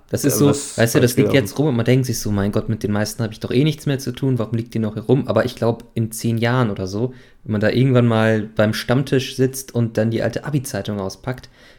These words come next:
Speaker 1: das sind
Speaker 2: Ja.
Speaker 1: dann schon Momente, ähm, die gehen ans Herz.
Speaker 2: So ist es. Ähm, ich werd mir jetzt gleich noch ein paar Bilder angucken vom Wandertag aus der achten Klasse. <laughs> Und, äh,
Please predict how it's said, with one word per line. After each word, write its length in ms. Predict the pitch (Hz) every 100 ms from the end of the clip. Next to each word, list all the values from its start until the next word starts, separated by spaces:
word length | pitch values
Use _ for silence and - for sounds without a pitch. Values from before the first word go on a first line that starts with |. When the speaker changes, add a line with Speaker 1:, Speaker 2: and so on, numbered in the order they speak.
| -
Speaker 1:
das 140 | 98
sind 120 | 120 120
Speaker 2:
Ja. 40 |
Speaker 1:
dann 140 | 123
schon 160 | 123 127
Momente, 560 | 110 101 110 - 139 139 - _ -
ähm, 380 | 117 113 117 117 - _ -
die 60 | 107
gehen 160 | 104
ans 200 | 107 113
Herz. 340 | 135 101 - - _ _ _ _ - - _ - _ _ _ _
Speaker 2:
So 180 | - 127
ist 120 | 160
es. 340 | 151 104 - - _ - - -
Ähm, 500 | 131 131 135 135 139 -
ich 160 | 165 175
werd 160 | 196
mir 120 | 175
jetzt 220 | 175 170 -
gleich 220 | 151 175
noch 160 | 170
ein 120 | 151 143
paar 160 | 135
Bilder 300 | 113 143 151 147
angucken 500 | 143 143 156 151 139
vom 300 | - 117 107
Wandertag 560 | 120 123 120 113 110
aus 160 | 107 -
der 120 | 104
achten 280 | 104 - 104
Klasse. 400 | 123 127 165 147 - - - - - -
<laughs> 100 | - - - - - 143 - - - - 262 240 - 294 269 254 226 208 170 -
Und, 720 | - 131 127 127 123 120 -
äh, 520 | 123 123 117 117 113